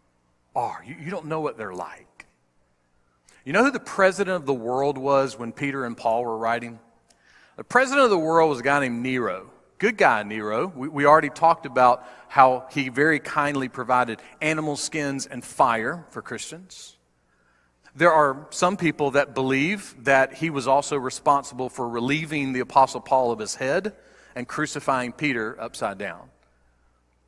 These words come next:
So Nero was the one in charge, and, and yet Paul and Peter are saying the exact same thing.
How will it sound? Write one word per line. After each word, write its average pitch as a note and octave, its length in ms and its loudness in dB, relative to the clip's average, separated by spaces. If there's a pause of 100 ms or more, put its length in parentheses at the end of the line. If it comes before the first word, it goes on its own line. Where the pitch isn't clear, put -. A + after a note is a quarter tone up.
(540)
So D#3+ 180 -2 (140)
Nero D#3 640 4
was C3+ 300 -4
the C#3 80 -4
one B2+ 200 -2
in A#2+ 120 -6
charge, C3 440 0
and, B2 180 -6 (120)
and C#3 180 -8
yet - 680 -6 (220)
Paul G4+ 260 4
and F#4 120 -4
Peter C#4 440 -2
are C#3+ 140 -8
saying A#3 320 -4
the C#3+ 100 -6
exact C3+ 420 -6
same C#3 240 -6
thing. G2+ 320 -10